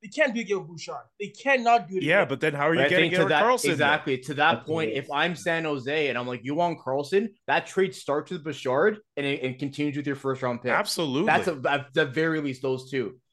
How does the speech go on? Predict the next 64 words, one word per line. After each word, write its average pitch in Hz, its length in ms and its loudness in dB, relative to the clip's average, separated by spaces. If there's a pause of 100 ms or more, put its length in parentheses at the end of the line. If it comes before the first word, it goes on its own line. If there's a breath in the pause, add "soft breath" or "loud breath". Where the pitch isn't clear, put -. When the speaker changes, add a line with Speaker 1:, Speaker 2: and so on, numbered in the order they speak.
(160)
Speaker 3:
And 147 100 4
if 143 120 2
the 147 120 6
answer 170 300 2
is 170 80 2
no 170 140 0
to 151 100 0
any 139 160 -2
of 165 80 -2
them, 190 200 0
then 127 280 -2 (560)
get 117 140 2
Speaker 4:
Yeah. - 60 0
Speaker 3:
someone 143 200 -2
Speaker 2:
Yeah. 131 140 6
Speaker 3:
else. - 240 -6 (360)
Speaker 2:
'Cause 180 160 0
at 226 80 0
the 208 100 4
end 262 100 10
of 214 60 4
Speaker 3:
Yeah. 165 60 0
Speaker 2:
the 107 60 -8
day, 208 220 4
like, 117 300 2
I 151 60 2
mean, 156 140 -4
I 135 100 4
get - 280 -2
that 139 140 0
the 120 80 -8
contract 131 520 0
is 131 180 -2
what 123 160 -6
it 110 100 -6
is, 113 320 -2
Speaker 3:
<laughs> - 0 -
Speaker 2:
but 117 140 -6
they're 120 160 -4
off-, 143 220 -2
I, 120 240 0
I, 110 240 -4
I 135 100 0
can't 165 320 -2
imagine 131 340 -2
the 117 100 -4
Oilers 120 260 0
are 117 60 -4
the 113 120 -4
only 117 220 -4
team 123 180 -4
that 107 80 0
are 98 60 -2
kicking 110 240 -12
tires 104 320 -2
on 101 80 -8
Erik 101 200 -2
Karlsson, 101 360 -2
a - 20 -8
guy 110 220 -2
who 110 80 -6
is 107 120 -6
Speaker 3:
Yeah. 117 140 -2
Speaker 2:
playing 117 360 0